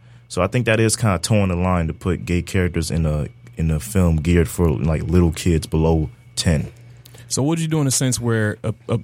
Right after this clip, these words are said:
Speaker 2: child, <coughs> you know, a four-year-old says, "You know what, Mommy, Daddy, I feel like I'm a, I feel like I'm a boy," and then from there,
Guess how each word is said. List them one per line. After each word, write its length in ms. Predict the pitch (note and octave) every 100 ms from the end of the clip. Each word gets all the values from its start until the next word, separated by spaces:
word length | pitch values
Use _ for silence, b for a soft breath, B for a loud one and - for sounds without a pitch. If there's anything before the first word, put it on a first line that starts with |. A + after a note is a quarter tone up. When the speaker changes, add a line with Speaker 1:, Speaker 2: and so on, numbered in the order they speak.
| - -
Speaker 2:
child, 480 | - B2+ A#2+ G#2 - -
<coughs> 720 | - - - - - _ _
you 100 | -
know, 100 | A2+
a 40 | G2
four-year-old 560 | - B2 A#2 A2 G#2
says, 480 | - A2 G#2 G2+ G#2
"You 80 | C#3
know 120 | D3+
what, 100 | D3+
Mommy, 380 | D#3 D#3 D#3+ D#3+
Daddy, 440 | D3 D#3 D3+ D3+ C#3 - - _ _
I 60 | C3
feel 160 | D3
like 140 | C#3+ C#3+
I'm 160 | C3+
a, 160 | B2+ A#2+ - _ _ _ _ -
I 40 | -
feel 120 | E3+
like 100 | D3+
I'm 100 | C#3+
a 60 |
boy," 340 | A#2 A#2+ F#2+ F#2 - - _ _ _ _ _ _ _
and 120 | A#2 A2
then 140 | A#2+
from 240 | - G#2+
there, 440 | A#2 C3 G#2 G2